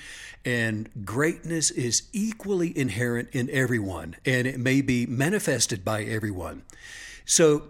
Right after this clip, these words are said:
every person can actually become a kinetic believer, working and operating under the law of attraction. But now here's the thing.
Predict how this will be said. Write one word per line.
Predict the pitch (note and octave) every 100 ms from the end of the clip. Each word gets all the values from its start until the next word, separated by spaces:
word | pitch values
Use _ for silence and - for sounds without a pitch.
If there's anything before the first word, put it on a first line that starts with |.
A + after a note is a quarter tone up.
| -
every | E3+ A#3+ B3
person | A3 G3+ - D3 C#3+ C#3+ -
can | - C#3+ C3
actually | C3+ D#3 - D3+ C#3+
become | C#3 C3 - D#3+ C#3 C#3
a | C3+ A#2+
kinetic | G#2+ - B2+ C3+ C#3 A2+
believer, | B2+ B2 A2 G2 G#2+
working | G#2 A#2 D3 C#3+ D3 C3
and | B2
operating | A#2+ - B2 A#2 A#2
under | A2+
the | G#2
law | G2+ G#2
of |
attraction. | G2+ - G2 F#2+ - G2
But | B2+
now | B2
here's | D#3 B3 A3
the |
thing. | F#3+ D#3+ E2+